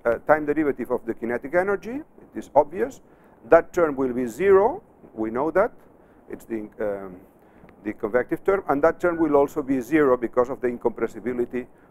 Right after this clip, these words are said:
of u. Okay? Divergence of u is equal to zero. So we are left with this one, which is the integral over the domain omega of this term, nu gradient of u squared.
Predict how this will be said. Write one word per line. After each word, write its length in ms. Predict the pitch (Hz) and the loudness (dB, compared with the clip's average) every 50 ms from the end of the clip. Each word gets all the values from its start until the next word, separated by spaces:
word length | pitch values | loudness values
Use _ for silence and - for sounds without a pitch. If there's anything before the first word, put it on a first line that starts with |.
| _ - | _ -6
of 200 | 107 101 98 - | -6 -6 -6 -4
u. 200 | 110 113 117 - - - _ _ - - | -6 -6 -6 -6 -6 -18 _ _ -20 -20
Okay? 260 | - - 123 131 151 - - - - - - - - - - - - | -10 -8 -8 -8 -8 -10 -20 -20 -20 -20 -20 -20 -20 -20 -20 -16 -16
Divergence 500 | 98 92 98 113 113 - - 117 110 117 | -14 -10 -8 -8 -10 -8 -12 -16 -14 -12
of 100 | 113 107 107 | -14 -12 -10
u 180 | 110 117 117 120 - - - - - - - _ - - | -8 -8 -8 -8 -12 -18 -20 -20 -20 -20 -20 _ -20 -20
is 160 | 101 92 - 113 | -20 -20 -18 -18
equal 220 | 107 - 98 90 | -14 -14 -14 -14
to 120 | - - - | -14 -18 -20
zero. 140 | - _ _ - _ _ _ - - _ - | -20 _ _ -20 _ _ _ -20 -20 _ -8
So 120 | - 156 | -4 -2
we 140 | 147 160 175 | 0 2 4
are 120 | 180 185 | 4 4
left 360 | 175 175 180 196 208 - - 147 | 4 6 6 6 6 6 0 -4
with 180 | 151 151 147 | -4 -4 -2
this 220 | - 185 180 151 170 | -2 -2 -2 0 2
one, 240 | 208 214 196 208 | 0 0 0 -2
which 240 | 214 - 143 - - | -4 -8 -10 -10 -8
is 100 | 165 151 | -10 -6
the 160 | 127 151 - | -2 -2 0
integral 580 | - 185 226 226 - 202 196 180 180 196 202 196 - | 0 0 -2 0 2 2 4 4 4 2 2 0 2
over 180 | 151 139 139 139 | 0 2 2 2
the 120 | 139 139 | -2 0
domain 360 | 127 135 131 143 160 165 165 | 0 0 0 0 -2 -2 0
omega 480 | 170 185 202 202 196 170 165 165 208 247 - _ _ _ - - - _ - - | 0 0 0 0 0 2 2 2 0 -2 -10 _ _ _ -20 -20 -20 _ 6 8
of 300 | 143 156 175 190 - - - - 139 | 10 10 10 6 2 -6 -20 -12 -4
this 200 | 135 147 143 - | -2 -2 -2 -4
term, 360 | - - 127 107 107 135 202 220 - _ _ _ _ _ _ _ _ - | -8 -4 -4 -4 -4 -4 -8 -14 -18 _ _ _ _ _ _ _ _ -14
nu 220 | 113 123 143 151 147 | -8 -6 -4 -4 -4
gradient 480 | 123 131 131 120 127 131 127 117 - | -2 -2 -2 -2 -2 -6 -8 -6 -6
of 100 | 120 101 | -6 -6
u 180 | 117 120 117 107 | -4 -6 -6 -6
squared. 360 | - - - - 78 67 - | -8 -12 -12 -12 -12 -12 -14